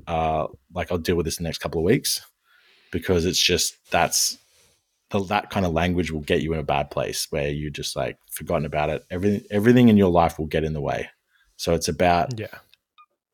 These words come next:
Speaker 1: listening to this now and then going, "Cool, I have some unreleased music that I should probably put up," and just going on. If you can't do it right away,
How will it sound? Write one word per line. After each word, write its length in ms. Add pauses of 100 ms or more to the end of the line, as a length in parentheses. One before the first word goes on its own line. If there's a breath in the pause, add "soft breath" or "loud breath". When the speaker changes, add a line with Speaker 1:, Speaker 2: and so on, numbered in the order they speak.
(220)
Speaker 1:
listening 340
to 100
this 240
now 380
and 100
then 140
going, 340 (260 soft breath)
"Cool, 260
I 80
have 180
some 240
unreleased 420
music 280
that 120
I 60
should 160
probably 180
put 140
up," 140 (100)
and 160
just 220 (120)
going 360 (1040)
on. 460
If 80
you 40
can't 220
do 120
it 80
right 180
away, 440